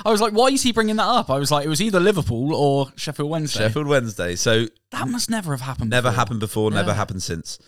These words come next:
Speaker 1: Wow.
Speaker 2: Uh, so a completely unique situation where both cup finals in English football were played by two teams.
Speaker 1: Which is astonishing, really, 'cause you think about, like,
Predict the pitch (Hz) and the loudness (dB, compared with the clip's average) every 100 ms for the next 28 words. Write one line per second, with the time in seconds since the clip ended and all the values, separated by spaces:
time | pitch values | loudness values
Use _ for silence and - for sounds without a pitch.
0 | _ 117 139 151 95 92 104 - 98 - | _ -12 -10 -4 -4 -2 -2 -2 -4 -2
1 | 139 135 113 110 110 104 - 80 - 85 | -2 -2 -2 0 0 -2 -4 -8 -4 -4
2 | - 90 80 110 101 - - 107 92 90 | -2 -6 -2 0 0 -2 -6 -4 -4 -4
3 | 95 95 87 - 64 90 85 - 90 82 | -4 -4 -6 -8 -8 -8 -6 -4 -6 -6
4 | 85 - 87 - 80 78 - - - 247 | -8 -6 -8 -8 -8 -8 -12 -14 -12 -8
5 | - 302 294 285 277 202 185 196 226 160 | -6 -4 -4 -2 0 0 0 2 2 2
6 | 123 147 202 254 240 190 180 - 165 151 | -2 -6 -6 -4 -4 -4 -4 -2 0 0
7 | - | -4